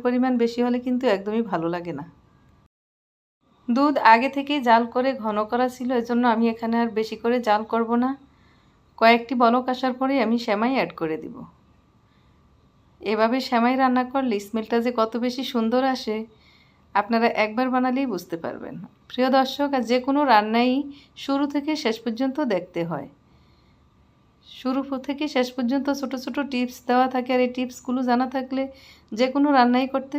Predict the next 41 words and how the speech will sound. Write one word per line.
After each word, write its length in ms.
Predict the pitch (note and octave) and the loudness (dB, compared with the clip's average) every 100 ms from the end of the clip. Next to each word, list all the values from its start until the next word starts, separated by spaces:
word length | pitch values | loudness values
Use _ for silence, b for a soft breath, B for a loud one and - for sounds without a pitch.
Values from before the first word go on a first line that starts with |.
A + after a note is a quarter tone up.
| C#4+ | -2
সহজ 280 | A3 A3+ A#3+ A#3+ | 2 2 2 0
হয়, 140 | B3+ B3 | 0 0
আর 60 | B3 | 0
খেতেও 300 | A#3+ A#3+ C4+ C4+ | -4 -2 -2 0
অনেক 120 | C4+ A#3 | -2 -4
বেশি 160 | B3 B3+ | -6 -6
টেস্টি 340 | C4+ - - F3+ | -8 -8 -8 -6
হয়। 200 | D#3 D3 - - _ _ _ _ _ b b - | -6 -8 -12 -20 _ _ _ _ _ b b -2
সাথে 300 | B3+ C4 D4 C#4+ | 2 2 0 2
সেমাই 320 | G#3+ A3+ C4+ B3+ | 4 4 2 2
দিয়ে 140 | C4 F3 | -2 -4
দিলাম, 220 | C#3+ A#2+ F3 | -6 -6 -6
আর 60 | - | -2
সেমাই 240 | A3+ A3+ A#3 | 2 4 4
দেওয়ার 200 | C4 C#4 C#4+ | 4 4 4
পরে 140 | C#4+ C#4+ | 2 0
কিন্তু 180 | D4+ C#4+ A#3 | -2 2 2
একদম 200 | G#3+ A#3 A#3 | 2 0 2
বেশিক্ষণ 400 | B3 B3+ - D4 C4 | 0 -2 -2 -2 2
রান্না 200 | G#3+ A3 | 2 0
করার 200 | A#3 C4 A#3 | 0 0 0
দরকার 220 | F#3+ F#3+ E3 | -4 -4 -6
নেই। 80 | F3 | -4
কয়েকটি 280 | G#3+ G#3+ A#3 A3 | -2 -2 -4 0
বলক 220 | G#3 A#3 B3 | 0 2 -2
আসার 200 | B3 B3 C4+ | -4 -4 -2
পরে 180 | B3 A3+ - B B B B B | -2 -2 -6 B B B B B
একদম 300 | - A3+ A3+ C#4 B3+ | 2 2 4 4 4
বেশি 180 | B3 B3+ | 4 4
রান্না 220 | C4+ C4+ C4 | 4 4 2
করলে 180 | C4+ C4+ B3+ | 0 2 2
এটা 120 | B3+ A3+ | 2 4
গলা 180 | B3+ C#4 | 4 4
গলা 160 | C4+ C4+ C4+ | 4 4 4
হবে, 140 | A#3+ B3+ | 2 0
খেতে 200 | A#3+ C4 A#3+ | 0 2 2
ভালো 140 | F3+ E3+ | 0 0
লাগবে 240 | E3+ E3 E3 | -4 -6 -8
না। 80 | F3+ - _ _ b b b b b b b | -10 -16 _ _ b b b b b b b
আর 100 | G#3 | 2
এই 40 | A#3+ | 4